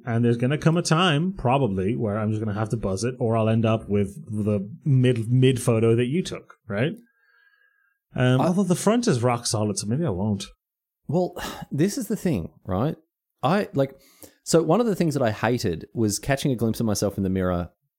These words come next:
Speaker 2: and seeing that I was balding, right? Like, I hated that.
Speaker 1: Mm-hmm.
Speaker 2: It made me feel so awful. But the alternative now is I catch my,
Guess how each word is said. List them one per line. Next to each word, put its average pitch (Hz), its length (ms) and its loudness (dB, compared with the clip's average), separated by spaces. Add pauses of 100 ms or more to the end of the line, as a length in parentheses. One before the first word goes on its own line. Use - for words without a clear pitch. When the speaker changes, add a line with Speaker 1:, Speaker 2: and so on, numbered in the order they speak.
(380)
Speaker 2:
and 110 160 0
seeing 107 320 0
that 92 100 0
I 87 60 0
was 85 140 -2
balding, - 440 -10 (140)
right? 104 280 -4
Like, 110 140 0
I 113 120 0
hated 98 340 -4
that. 98 80 -6
Speaker 1:
Mm-hmm. 87 60 -2
Speaker 2:
It 90 80 -4
made 107 100 -2
me 101 80 -4
feel 95 140 -6
so 104 220 -4
awful. - 420 -6 (500)
But 147 100 -2
the 170 120 4
alternative 214 400 2
now 160 160 2
is 127 120 0
I 127 60 2
catch 135 220 0
my, 123 80 0